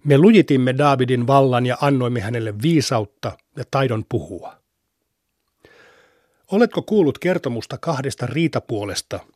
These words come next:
jotka kiipesivät muurin yli palatsiin? Kun he tulivat Davidin eteen, hän säikähti heitä, mutta he sanoivat, "Älä pelkää.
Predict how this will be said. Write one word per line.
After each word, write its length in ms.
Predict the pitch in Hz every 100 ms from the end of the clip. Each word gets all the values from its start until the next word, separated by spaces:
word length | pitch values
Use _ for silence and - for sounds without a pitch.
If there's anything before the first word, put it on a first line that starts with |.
| _
jotka 220 | 143 -
kiipesivät 640 | 117 - 165 123 - 120 -
muurin 340 | 151 143 113 120
yli 140 | 123
palatsiin? 680 | 110 123 85 - - - - _ _ _ _ _ _ _ _ _ - - - - - -
Kun 140 | 147
he 100 | 135
tulivat 460 | 151 214 196 156 - -
Davidin 440 | 143 156 143 135 143
eteen, 500 | 139 - 131 123 -
hän 220 | - 143
säikähti 580 | 123 156 160 135 - 123
heitä, 260 | 131 135 120
mutta 260 | 120 -
he 140 | 101 117
sanoivat, 600 | 120 90 - - - - _ _ _ _ _ _ _ _ _ _ _ _ -
"Älä 160 | 151
pelkää. 480 | 139 165 113 - 85